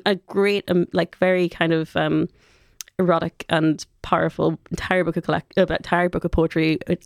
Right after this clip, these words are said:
which explores these kind of questions about his status at the beginning and at the end, and how, you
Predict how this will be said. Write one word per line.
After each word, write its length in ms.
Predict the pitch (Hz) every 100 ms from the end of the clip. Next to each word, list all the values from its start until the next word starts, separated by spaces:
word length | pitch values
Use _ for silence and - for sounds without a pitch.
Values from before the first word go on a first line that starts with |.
| -
which 160 | 170
explores 400 | 165 - 165 165
these 140 | - 156
kind 220 | - 156
of 180 | 156 -
questions 380 | - 160 160 151
about 220 | - 151
his 180 | - 160
status 280 | - 160 -
at 60 | -
the 60 |
beginning 360 | 165 160 160 151
and 100 | -
at 120 | 147
the 100 | -
end, 340 | 160 170 170 175
and 180 | - 151 - - - -
how, 200 | 165 156
you 320 | 156 147